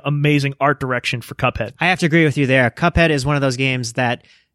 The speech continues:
Speaker 2: uh, when they re-, announced it and they showed the trailer for it, it was just like, "Oh my God, we haven't seen a game like this before." Like, something that takes, rips off of, like, nineteen twenties cartoon style, Steamboat Willie, that kind of inspiration. You know, there,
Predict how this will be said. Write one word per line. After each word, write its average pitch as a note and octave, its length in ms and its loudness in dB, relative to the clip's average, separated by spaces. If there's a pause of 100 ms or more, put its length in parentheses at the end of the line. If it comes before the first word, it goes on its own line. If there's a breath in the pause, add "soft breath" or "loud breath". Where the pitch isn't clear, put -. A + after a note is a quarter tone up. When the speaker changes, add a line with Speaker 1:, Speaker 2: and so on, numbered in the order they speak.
(100)
Speaker 2:
uh, A#2 280 -6
when C#3+ 260 -4
they D3+ 200 0
re-, C#3 360 -12
announced D#3+ 400 -2
it D3 200 0
and C3 180 -4
they B2+ 60 -2
showed C#3+ 200 -2
the C3+ 80 -2
trailer C#3+ 320 0
for C3+ 160 -2
it, B2 60 -2
it - 20 -4
was C3 100 -4
just - 120 -8
like, B2 180 -4 (340 soft breath)
"Oh A#2+ 100 -10
my A#2+ 140 -2
God, A#2+ 240 2
we G#2+ 140 -6
haven't B2 240 -4
seen C3+ 160 -6
a A2 80 -4
game B2 220 -2
like A#2 200 -2
this G2+ 240 -2
before." G#2+ 460 -2
Like, A2 320 -2
something D#3+ 320 -2
that C3+ 140 0
takes, - 280 -2 (160)
rips C3+ 300 -4
off C3 220 2
of, A#2+ 160 0
like, A#2 200 0 (260 loud breath)
nineteen C#3 340 0
twenties C3 340 0
cartoon B2+ 340 0
style, A#2+ 400 0
Steamboat B2+ 460 -2
Willie, B2 480 2 (240 loud breath)
that C3+ 160 0
kind C#3 180 0
of B2 160 2
inspiration. B2+ 640 -2 (240 loud breath)
You D#3+ 80 0
know, E3 240 4
there, F3 260 2